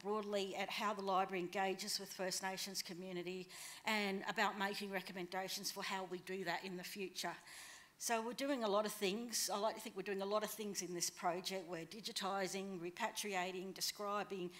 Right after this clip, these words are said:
providing access and engaging with community. But I think almost the thing we're doing the most of in this project is learning. And just about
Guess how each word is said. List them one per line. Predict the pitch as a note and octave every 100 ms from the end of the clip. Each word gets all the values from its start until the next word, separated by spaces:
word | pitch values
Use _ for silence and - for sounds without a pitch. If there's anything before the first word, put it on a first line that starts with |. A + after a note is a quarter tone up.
| - - -
providing | - G#3 A3 A3 G#3
access | F#3 - - G3+ -
and | F#3
engaging | F3 E3+ G3 G#3 G3 F3 F3
with | F3 -
community. | F#3+ G3+ G#3 F#3 E3+ - - - - - -
But | A3+ G#3 - -
I | A#3+ G#3+
think | - A3+ G#3 - -
almost | B3+ C#4 A#3 G#3 F#3+ -
the | G3+
thing | G#3 G3+
we're |
doing | F#3+ G#3+ F3+
the |
most | F3+ F#3 G3+
of | G#3+ F3
in | E3
this | F3+
project | - F#3 F3+ F3+ -
is | F3 F#3
learning. | F#3 G3 G3 D#4+ F#4+ - - - - - - - - - -
And | G3+ F#3+ G3 F#3 - - - - _ _ - -
just | C#4+ B3+
about | A3+ G#3+